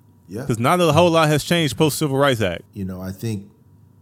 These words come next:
Speaker 1: there's, there's a lot of platforming and posturing on both sides as it relates to this. But w-, I believe the world is actually looking for a witness. The Malcolms of the world are looking for a witness from the church that actually stands behind what we say we believe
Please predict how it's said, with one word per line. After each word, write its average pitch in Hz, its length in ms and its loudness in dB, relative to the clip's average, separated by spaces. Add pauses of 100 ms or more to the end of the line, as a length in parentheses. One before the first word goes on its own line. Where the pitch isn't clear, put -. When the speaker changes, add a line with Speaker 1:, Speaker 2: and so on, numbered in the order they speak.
Speaker 1:
there's, 104 520 -4
there's 101 260 -8
a 104 60 -6
lot 113 180 -4
of 98 140 -8
platforming 107 760 -6
and 90 140 -10
posturing 101 760 -8
on 87 100 -12
both 95 220 -10
sides 92 400 -10
as 87 140 -16
it 90 40 -12
relates 90 440 -12
to 98 100 -12
this. 101 460 -8 (260)
But 101 300 -8
w-, 98 320 -14
I 120 160 -2
believe 92 380 -8
the 95 60 -8
world 104 300 -2
is 98 140 -4
actually 98 320 -6
looking 104 480 -6
for 95 280 -8
a 87 60 -10
witness. 95 680 -8 (220)
The 104 100 -4
Malcolms 104 520 -4
of 95 140 -6
the 90 80 -12
world 85 380 -12
are 85 80 -14
looking 101 420 -6
for 92 220 -10
a 80 40 -12
witness 104 440 -6
from 95 160 -10
the 87 80 -10
church 92 340 -10
that 92 100 -12
actually 92 360 -12
stands 101 560 -6
behind 87 380 -12
what 87 100 -18
we 87 100 -14
say 82 220 -12
we 80 120 -14
believe 80 600 -16